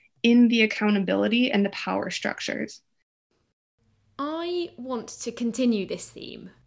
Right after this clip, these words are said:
Speaker 2: around challenges within the international development sector. But picking up on another point that you made briefly earlier,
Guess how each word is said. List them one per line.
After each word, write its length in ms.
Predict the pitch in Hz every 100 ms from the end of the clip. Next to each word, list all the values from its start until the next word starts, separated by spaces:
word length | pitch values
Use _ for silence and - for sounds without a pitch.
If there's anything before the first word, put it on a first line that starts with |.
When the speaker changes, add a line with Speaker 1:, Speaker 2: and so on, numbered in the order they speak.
| _
Speaker 2:
around 640 | 196 190 170 165 175 175 - -
challenges 800 | - 202 185 180 175 170 170 -
within 280 | - 185 175
the 80 | 165
international 460 | 165 - - - 175
development 400 | 175 - 104 -
sector. 560 | - - - - - - - - - - - _ _
But 260 | - 277 - - -
picking 360 | 254 349 370 403
up 200 | 403 392
on 100 | 311
another 300 | 247 233 214
point 440 | 208 196 180 - -
that 140 | 208
you 120 | 202
made 400 | 208 185 185 180 -
briefly 680 | 190 208 226 214 - 190 131
earlier, 460 | 135 120 98 -